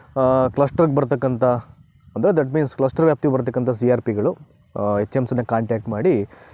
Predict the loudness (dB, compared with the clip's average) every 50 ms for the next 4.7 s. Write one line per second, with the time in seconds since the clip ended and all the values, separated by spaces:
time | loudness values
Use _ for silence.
0 | -20 -20 -10 -6 -2 0 2 2 2 2 0 -2 -4 -2 0 0 0 2 2 2
1 | 0 0 0 -2 -2 -2 -2 -2 -2 -4 -4 -6 -6 -6 -4 -4 -4 -4 -4 -6
2 | -10 -16 -6 -2 0 0 0 0 -2 -4 -6 -4 -6 -8 -8 -8 -8 -10 -6 -2
3 | 0 0 0 2 0 -2 -2 0 0 -2 0 0 0 -2 -2 -2 -2 -4 -4 -6
4 | -8 -10 -8 -6 -2 0 2 2 2 2 0 0 -2 -2